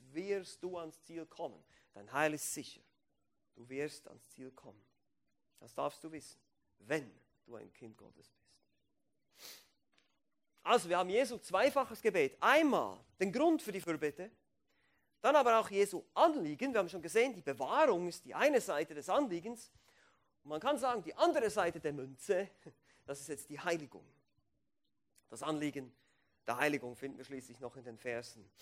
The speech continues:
siebzehn bis neunzehn. Hier heißt es Folgendes:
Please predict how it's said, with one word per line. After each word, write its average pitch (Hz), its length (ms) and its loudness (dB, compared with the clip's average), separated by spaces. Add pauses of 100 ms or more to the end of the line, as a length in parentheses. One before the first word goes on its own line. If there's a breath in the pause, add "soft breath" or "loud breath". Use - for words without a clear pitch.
(400 loud breath)
siebzehn 135 760 -6
bis 117 340 -16 (440)
neunzehn. 139 580 -8 (800)
Hier 101 100 -16
heißt 151 180 -2
es 147 100 -12
Folgendes: 196 640 -4